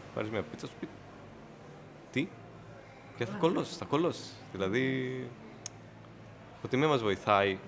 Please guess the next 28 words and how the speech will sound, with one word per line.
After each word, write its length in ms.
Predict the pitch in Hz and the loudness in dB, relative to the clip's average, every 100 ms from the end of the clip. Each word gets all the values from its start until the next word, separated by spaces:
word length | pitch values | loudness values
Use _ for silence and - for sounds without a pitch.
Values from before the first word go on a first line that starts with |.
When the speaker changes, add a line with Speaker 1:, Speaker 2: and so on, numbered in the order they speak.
| - - | -12 0
Speaker 1:
να 100 | 101 | 2
κάνουμε 280 | 101 120 120 | 8 8 8
καινούρια 400 | - 104 117 98 | 4 4 4 2
πράγματα, 540 | - 82 73 - 104 113 - | 2 0 0 -4 -6 -6 -2
όπως 260 | 101 104 | 0 2
Airbnb, 540 | 104 95 92 85 95 92 | 2 4 2 2 2 2
όπως 360 | 85 87 - - | 2 -2 -4 -4
hostel, 360 | 87 87 - 82 | -4 -4 -6 -6
όπως 560 | 85 - - - - - - - - - - - - - - | -6 -6 -8 -8 -10 -8 -8 -10 -14 -10 -10 -10 -14 -14 -8
όλα 160 | 101 98 | 0 0
αυτά, 420 | - - 95 135 - - - - | 0 4 4 4 -4 -14 -12 4
αλλά 120 | 117 | 4
από 120 | 117 | 6
την 220 | 117 113 | 2 6
άλλη, 440 | 143 135 113 135 175 - - - - - - - - | 8 8 6 2 0 -10 -16 -16 -16 -16 -14 -14 0
για 100 | 120 | 4
πολλούς 280 | 123 151 160 | 4 4 2
ανθρώπους 640 | 123 104 107 101 127 - | 2 4 4 4 -2 -4
τους 180 | - - | -6 -4
επιτρέπει, 680 | 117 107 139 165 - 92 92 - - - - - - - | -2 0 4 4 4 2 0 -4 -4 -4 -10 -12 -14 -8
Speaker 2:
Ναι. 120 | 139 - | -8 -8
Speaker 1:
ας 100 | - | 4
πούμε, 140 | 170 | 10
να 80 | 139 | 10
ζουνε 200 | 135 175 | 10 6
τη 100 | 127 | 4
ζωή 260 | 104 104 | 6 6
τους 280 | 101 156 - | 6 0 -4